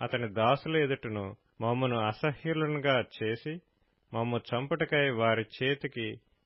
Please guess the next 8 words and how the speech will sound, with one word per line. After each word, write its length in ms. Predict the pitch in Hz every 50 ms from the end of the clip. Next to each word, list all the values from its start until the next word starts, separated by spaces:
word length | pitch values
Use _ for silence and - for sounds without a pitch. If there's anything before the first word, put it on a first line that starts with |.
| _ _ - -
ఖడ్గమిచ్చితురని" 1080 | 113 110 117 127 147 143 143 139 - - - 143 - 151 131 117 107 107 104 107 104 - - _ _ _ _ -
వారితో 360 | 110 113 113 117 120 - - 131
అనగా, 560 | 117 98 101 104 110 113 110 131 143 165 175 - _ _ _ _ -
మోషే 320 | 113 123 143 139 - - 160
యెహోవా 640 | 143 127 113 113 107 - 143 147 147 151 151 143
యొద్దకు 380 | 139 135 123 113 127 120 - 117
తిరిగి 380 | 113 - 120 117 123 131 135 131
వెళ్లి, 440 | 127 127 123 123 127 143 156 170